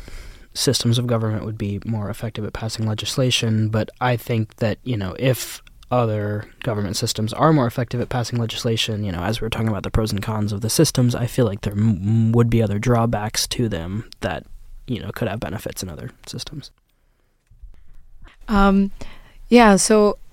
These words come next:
Speaker 2: when I think about the, like, the U S government and the way of passing legislation, I think it's much more complicated, and I feel like it takes a lot longer to actually pass a law, um, because of the different levels.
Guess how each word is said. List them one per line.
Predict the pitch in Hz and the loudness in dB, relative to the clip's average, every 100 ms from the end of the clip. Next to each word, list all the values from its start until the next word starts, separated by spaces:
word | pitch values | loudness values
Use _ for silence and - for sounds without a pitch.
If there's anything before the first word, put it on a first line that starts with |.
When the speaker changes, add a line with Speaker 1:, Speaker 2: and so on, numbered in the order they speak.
| - - | -2 2
Speaker 2:
when | - 220 | 6 8
I | 240 | 8
think | 233 226 | 8 6
about | 226 214 196 185 180 - - - - | 6 10 10 10 4 -4 -18 -16 -2
the, | 180 175 165 160 160 185 - - - | 2 4 2 0 -2 -6 -12 -10 -4
like, | 175 | 0
the | 196 | 2
U | 180 196 | 4 6
S | 202 | 4
government | - 202 220 233 226 | 2 2 2 4 2
and | 196 | 0
the | 190 | 0
way | 185 180 185 | 2 2 2
of | 180 - | -2 -8
passing | - 190 185 190 | -6 -2 -2 -2
legislation, | 190 185 190 208 208 220 | -2 -4 -4 -4 0 0
I | 214 | 2
think | 202 220 | 4 4
it's | 220 208 - - - - | 4 0 -6 -10 -10 -4
much | 180 180 - | 0 0 -2
more | 190 180 | -4 -4
complicated, | - 175 190 185 196 190 196 196 - - | -2 -2 0 0 0 2 0 -2 -8 4
and | 196 | 6
I | |
feel | 190 202 | 6 4
like | 196 196 | 0 -4
it | |
takes | - 196 185 - - - | -2 2 2 0 -8 -4
a | 190 | -2
lot | 170 170 - | 0 -2 -2
longer | 170 170 180 175 180 | -4 -4 -4 -4 -4
to | - | -6
actually | - - - 185 | -6 -6 -6 -6
pass | 175 - 202 196 | -6 -8 -8 -8
a | - | -4
law, | 175 175 220 - - - - - - - | 0 0 -2 -6 -18 -18 -18 -18 -20 -2
um, | 190 190 190 190 196 - - | 2 6 6 6 2 -8 -12
because | - 196 | 2 4
of | 185 | 4
the | 180 180 | 2 2
different | 180 185 180 180 180 | 0 0 0 0 0
levels. | 170 175 226 - | 2 2 -2 -4